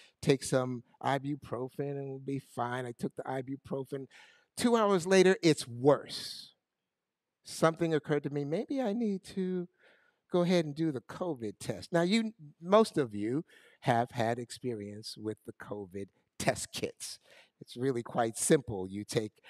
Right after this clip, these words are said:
a sample, you put it in a little reservoir, and then you wait for twenty minutes while the test sample is cooking, and it gradually reveals a little faint pink line,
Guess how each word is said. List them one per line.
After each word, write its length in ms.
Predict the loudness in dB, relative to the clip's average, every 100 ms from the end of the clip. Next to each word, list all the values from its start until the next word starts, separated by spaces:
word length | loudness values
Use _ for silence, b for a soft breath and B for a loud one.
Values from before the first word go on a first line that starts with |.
| B
a 80 | -16
sample, 720 | -4 6 6 8 8 8 6 B B
you 120 | -8
put 200 | 0 2
it 140 | 2 0
in 140 | -2
a 60 | -4
little 300 | -6 -6 0
reservoir, 680 | 2 4 2 0 2 0 B B
and 120 | 2
then 140 | 2 2
you 160 | -4
wait 280 | -2 -2 -2 -6
for 100 | -10
twenty 380 | -8 -6 -6
minutes 720 | -8 -8 -10 -10 -12 -12 -14 -18 _ _ b b b b _
while 880 | 2 4 4 4 4 4 2 2 2
the 120 | 0
test 360 | -2 -4 -4 -6
sample 440 | -6 -6 -8 -10
is 140 | -10
cooking, 680 | -12 -14 -10 -10 -8 -10 -14 B B B -8
and 840 | -4 -4 -4 -6 -8 -8 -10 -12 _ -8
it 220 | -6 -8 -12
gradually 720 | -4 -2 -2 -6 -10 -10 -10
reveals 920 | -12 -14 -8 -6 -4 -4 -8 -10 -14 -18 b _
a 60 | -12
little 360 | -8 -8 -8 -12 -20 -6
faint 260 | -6 -6 _ -14
pink 360 | -10 -10 -12 -16 -14
line, 720 | -14 -12 -12 -12 -10 -10 -10